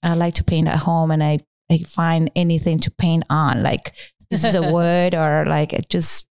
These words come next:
Speaker 1: to play with colors.
Speaker 2: Nice. And
Speaker 1: Yeah.
Speaker 2: do you have some fashion pieces that you've created for yourself, or you channel that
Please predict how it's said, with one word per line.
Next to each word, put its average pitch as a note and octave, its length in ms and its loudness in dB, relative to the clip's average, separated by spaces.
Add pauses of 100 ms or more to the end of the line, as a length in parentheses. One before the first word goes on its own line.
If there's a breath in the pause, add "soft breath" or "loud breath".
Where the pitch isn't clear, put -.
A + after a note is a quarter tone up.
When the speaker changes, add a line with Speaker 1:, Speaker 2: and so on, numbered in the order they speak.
Speaker 1:
to - 100 -2
play - 460 -2 (180)
with E3+ 140 -4
colors. - 560 -2 (340)
Speaker 2:
Nice. C#3 520 0
And E3+ 100 0
Speaker 1:
Yeah. D#3+ 40 0
Speaker 2:
do E3 80 2
you E3 60 2
have D#3 180 0
some D3 160 0
fashion D3 360 0
pieces D#3+ 760 -2
that - 120 -2
you've D#3 220 0
created D#3 360 -2
for - 120 -4
yourself, D#3 560 -2
or D3+ 180 0 (360 loud breath)
you D#3+ 160 -4
channel E3 460 0
that D3 440 -2